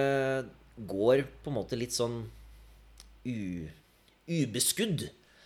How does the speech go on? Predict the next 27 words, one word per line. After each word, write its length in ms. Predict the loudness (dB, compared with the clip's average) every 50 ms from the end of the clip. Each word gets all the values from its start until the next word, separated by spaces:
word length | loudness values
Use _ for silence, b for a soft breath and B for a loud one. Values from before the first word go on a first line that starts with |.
| b b b b b b
Jeg 140 | b -4 0
føler 140 | 2 2 4
at 80 | 4 4
mange 260 | 4 4 4 2 2
ting 160 | 2 2 2
som 100 | 2 2 2
skjer 260 | 2 4 6 6 6
her 160 | 6 6 6
i 40 | 6
verden, 340 | 6 4 4 4 2 0 2 4
det 440 | 6 6 6 6 4 -2 -8 -10 -6
passerer 680 | -2 2 2 2 4 4 4 4 4 2 2 2 2 2
oss 140 | 2 2 2 0
forbi, 300 | 0 2 2 2 2 4 4
og 100 | 4 2
så 60 | 0 0 0
har 220 | 2 4 4 4 4
vi 80 | 2 0
ikke 160 | -4 -4 -6
tid 420 | -4 -4 -2 0 2 2 4 8
eller 200 | 8 8 8 6 4
energi 560 | 4 4 2 0 0 -2 -2 -2 0 0 0
eller 220 | 2 2 2 2 2
overskudd 680 | 2 2 2 2 0 -2 -2 0 0 0 0 0 -4 -8 B B B B B B B B
eller 240 | 0 0 0 2 0
troa 460 | 0 -2 0 0 4 8 10 10 10 8 6
nok 240 | 4 2 2 0 -2